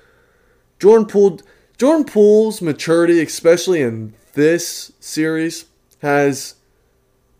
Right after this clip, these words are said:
or I should say his lack of maturity, has really shown itself in this series.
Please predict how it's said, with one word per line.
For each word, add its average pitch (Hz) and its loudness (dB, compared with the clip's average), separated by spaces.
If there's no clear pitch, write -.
or 180 4
I 180 4
should 175 -6
say 180 2
his 160 -4
lack 131 -2
of 156 -2
maturity, 165 -4
has 135 -8
really 160 0
shown 139 -4
itself 143 -2
in 143 -8
this 139 -6
series. 147 -6